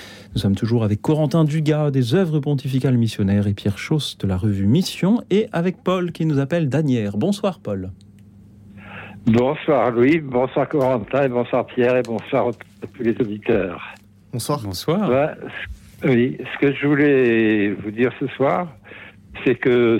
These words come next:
Speaker 2: c'était du temps où j'allais régulièrement à la Rampe, euh, c'est un accueil de jour du Secours catholique, et là-bas, j'avais rencontré Jean-Paul.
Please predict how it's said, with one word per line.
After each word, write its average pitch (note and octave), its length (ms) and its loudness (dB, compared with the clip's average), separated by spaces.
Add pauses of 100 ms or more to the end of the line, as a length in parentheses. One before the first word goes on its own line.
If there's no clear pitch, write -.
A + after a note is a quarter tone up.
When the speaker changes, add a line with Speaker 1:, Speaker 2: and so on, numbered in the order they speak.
Speaker 2:
c'était A#2+ 200 -2
du A#2+ 140 -8
temps C#3+ 240 0
où C#3+ 120 -2
j'allais A#2+ 240 0
régulièrement A2+ 1080 0
à F#2 60 -8
la F#2 160 -2
Rampe, A2+ 520 -2
euh, F#2+ 260 -4 (100)
c'est - 120 -8
un G#2 40 -4
accueil G#2+ 260 0
de A#2 160 2
jour A2+ 160 2
du A2+ 80 2
Secours G#2 260 -8
catholique, A#2+ 640 -4 (720)
et C3+ 300 4
là-bas, A#2+ 560 0 (180)
j'avais B2+ 160 0
rencontré A#2 640 -2
Jean-Paul. A2 680 -2